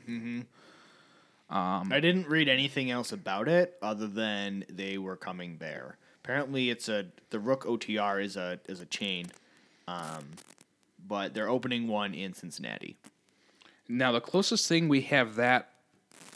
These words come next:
Speaker 2: to that, that I know of is
Speaker 1: Your living room.
Speaker 2: <laughs> uh, forty-two Lounge.
Speaker 1: I
Speaker 2: You know
Speaker 1: know
Speaker 2: what I'm
Speaker 1: of
Speaker 2: talking
Speaker 1: it.
Speaker 2: about?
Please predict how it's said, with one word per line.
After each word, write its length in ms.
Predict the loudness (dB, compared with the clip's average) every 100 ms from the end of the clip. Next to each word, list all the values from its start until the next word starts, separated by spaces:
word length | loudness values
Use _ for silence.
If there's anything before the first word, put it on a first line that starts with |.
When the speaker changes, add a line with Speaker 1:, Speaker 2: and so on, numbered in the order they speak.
| -10
Speaker 2:
to 200 | 0 2 6
that, 280 | 6 4
that 140 | 2 0
I 260 | 2 2 4
know 240 | 2 4
of 200 | 2 0 0
is 760 | 0 2 4 4 4 2 -2
Speaker 1:
Your 120 | 0 0
living 240 | 0 -2
room. 1080 | -6 -10 -14 -20 -20 -20 -20 -2 -2 2 0 -2
Speaker 2:
<laughs> 160 | -4 4
uh, 240 | 6 4
forty-two 460 | 4 6 6 2 2
Lounge. 420 | 2 0 -6 -12 -14 -20 -20 -20 -20 -20 -20 -20 -20 -20 -20 -20 -20 -20 -20 -20 -20 -20 -10 -2
Speaker 1:
I 20 |
Speaker 2:
You 60 | 4
know 60 |
Speaker 1:
know 40 | 4
Speaker 2:
what 40 |
I'm 40 | 6
Speaker 1:
of 40 |
Speaker 2:
talking 200 | 6 6
Speaker 1:
it. 40 | 4
Speaker 2:
about? 160 | 2